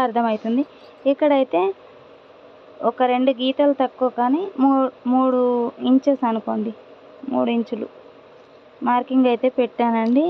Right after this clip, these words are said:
ఇటు సైడ్ కూడా సేమ్ లెంత్లో మార్కింగ్ అయితే పెట్టుకోవాలి, ఎందుకంటే మనం చేసే, కటింగ్ చేసే విధానం కరెక్ట్గా అర్థం కావాలి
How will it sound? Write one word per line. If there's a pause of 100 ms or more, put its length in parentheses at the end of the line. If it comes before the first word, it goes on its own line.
(180)
ఇటు
సైడ్ (100)
కూడా (120)
సేమ్
లెంత్లో (120)
మార్కింగ్
అయితే
పెట్టుకోవాలి, (600)
ఎందుకంటే
మనం (120)
చేసే, (180)
కటింగ్
చేసే
విధానం (520)
కరెక్ట్గా (120)
అర్థం (120)
కావాలి